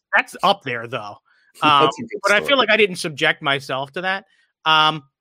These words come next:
Speaker 2: I once, my mom was vacuuming and the phone rang, and she didn't turn, she didn't unplug the vacuum cleaner. So I don't know what, how old I was. Older to, old enough to know better. So she
Speaker 1: Mm-hmm.
Speaker 2: went to answer the phone. The vacuum was still plugged in, but it was turned off.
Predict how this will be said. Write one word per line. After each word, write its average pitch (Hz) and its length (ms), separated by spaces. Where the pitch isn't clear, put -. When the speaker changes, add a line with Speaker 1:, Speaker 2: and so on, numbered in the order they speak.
Speaker 2:
I 175 120
once, 180 680
my 170 200
mom 196 280
was 240 140
vacuuming 143 500
and 131 80
the 117 60
phone 131 260
rang, 110 320
and 127 340
she - 140
didn't 160 360
turn, 143 460
she - 160
didn't 208 120
unplug 160 520
the 127 80
vacuum 127 400
cleaner. 101 300
So 135 300
I 131 120
don't 185 120
know 156 80
what, 127 200
how 123 160
old 117 220
I 101 80
was. 101 320
Older 190 340
to, - 260
old 254 200
enough 247 200
to 190 80
know 151 200
better. 107 240
So 165 340
she 127 160
Speaker 1:
Mm-hmm. 202 120
Speaker 2:
went 175 120
to - 160
answer 151 200
the 214 80
phone. 131 360
The 131 220
vacuum 165 400
was 170 100
still 175 160
plugged 180 380
in, 202 240
but 165 100
it 156 60
was 160 120
turned 151 300
off. - 300